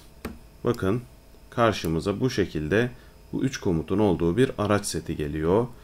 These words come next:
Yukarıdan herhangi bir komutun üzerine sağ tıklayarak biliyorsunuz kısa yoldan bu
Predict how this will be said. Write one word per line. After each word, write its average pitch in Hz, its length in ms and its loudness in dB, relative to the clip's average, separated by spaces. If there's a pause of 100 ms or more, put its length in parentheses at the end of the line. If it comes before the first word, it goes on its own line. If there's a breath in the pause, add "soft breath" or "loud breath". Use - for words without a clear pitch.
(400 loud breath)
Yukarıdan 117 640 4 (260)
herhangi 113 440 4
bir 101 140 4
komutun 104 420 0
üzerine 85 460 2
sağ 107 300 -2
tıklayarak 87 600 -2 (220)
biliyorsunuz 90 680 0 (500 loud breath)
kısa 117 240 2
yoldan 92 600 6
bu 98 280 6